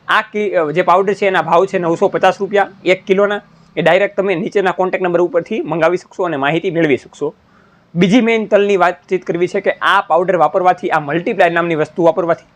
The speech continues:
સત્તર પ્રકારના, અ, ન્યુટ્રિશન જે જમીનમાં જે સોઇલ ન્યુટ્રિશન હોય એ મળશે. એટલે કે આસાનીથી જે પોટાશ, સલ્ફર, મેગ્નેશિયમ, પોટેશિયમ સાથે કાર્બનનું પ્રમાણ અને હ્યુમિક એસિડ પૂરતા પ્રમાણમાં આમાં રહેલા છે,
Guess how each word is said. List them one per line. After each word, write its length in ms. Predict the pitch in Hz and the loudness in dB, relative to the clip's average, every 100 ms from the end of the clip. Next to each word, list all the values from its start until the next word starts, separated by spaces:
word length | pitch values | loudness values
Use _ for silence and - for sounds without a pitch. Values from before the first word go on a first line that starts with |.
| _ _ _ _ | _ _ _ _
સત્તર 340 | - 208 247 | -2 0 2
પ્રકારના, 680 | 247 220 214 202 202 202 202 | 0 0 0 0 0 0 0
અ, 400 | 185 - 127 156 | -4 -10 -6 -4
ન્યુટ્રિશન 600 | 147 175 190 220 190 220 | -2 -2 0 -2 0 0
જે 160 | 170 180 | 2 2
જમીનમાં 460 | 160 160 185 190 | 2 0 2 0
જે 80 | 170 | 0
સોઇલ 360 | 160 175 208 196 | -2 2 2 2
ન્યુટ્રિશન 360 | 190 175 165 | -4 -4 -6
હોય 180 | 165 165 | -2 0
એ 40 | 160 | 2
મળશે. 380 | 151 156 185 - _ _ _ 160 | 0 -2 -4 -6 _ _ _ 2
એટલે 160 | 170 | 2
કે 140 | 175 190 | 4 2
આસાનીથી 680 | - 165 190 190 208 202 202 _ _ | 2 0 -2 -2 -2 -6 -8 _ _
જે 460 | 160 160 185 190 170 - | -2 4 4 4 2 0
પોટાશ, 400 | 165 175 185 180 - - | -2 2 2 2 -2 -2
સલ્ફર, 580 | 175 170 - 180 175 - _ _ - | -2 -2 0 2 2 -2 _ _ -10
મેગ્નેશિયમ, 520 | 151 160 185 175 185 | -2 0 2 2 0
પોટેશિયમ 500 | 143 165 175 196 185 - _ _ _ | 0 -2 -2 -2 -4 -6 _ _ _
સાથે 280 | - 175 175 | -4 -2 0
કાર્બનનું 460 | - 165 175 196 | 0 0 0 -2
પ્રમાણ 260 | 196 185 185 | -2 0 0
અને 180 | 156 160 | -2 -6
હ્યુમિક 340 | 147 180 190 | -2 0 2
એસિડ 280 | 185 208 175 - | 0 -2 -8 -2
પૂરતા 240 | 190 196 | 0 2
પ્રમાણમાં 380 | 170 170 165 160 | 0 0 -2 -2
આમાં 180 | 156 151 | -2 2
રહેલા 360 | 165 151 120 | 2 2 -2
છે, 140 | - | -4